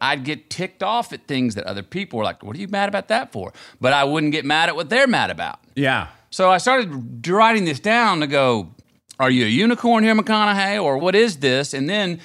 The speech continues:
Speaker 1: got confident enough to say, "Oh, other people feel that way too, but you need to jot these things down because this may be an, a window into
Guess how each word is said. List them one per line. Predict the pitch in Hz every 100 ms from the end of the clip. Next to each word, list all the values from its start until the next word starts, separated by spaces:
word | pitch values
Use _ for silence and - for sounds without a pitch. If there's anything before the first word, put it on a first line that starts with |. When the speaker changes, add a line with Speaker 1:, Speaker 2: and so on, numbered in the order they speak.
| - -
Speaker 1:
got | 151 120
confident | 156 160 156 143 131
enough | 123
to | 123
say, | - 120 120 -
"Oh, | 190 180
other | 170 185
people | 175 165 123
feel | - 143 123
that | 107
way | 117
too, | 113 190
but | 127
you | 107 156
need | 190 139
to | 107
jot | - 139 131
these | 139 113
things | - 113 90
down | 110 104
because | 104 113 110 90
this | 117 151 135 - - - - _
may | 120 120
be | 107 110 110 110
an, | 107
a | 110
window | 110 117 127 113 107 107
into | 107 110 131 113 113 131 151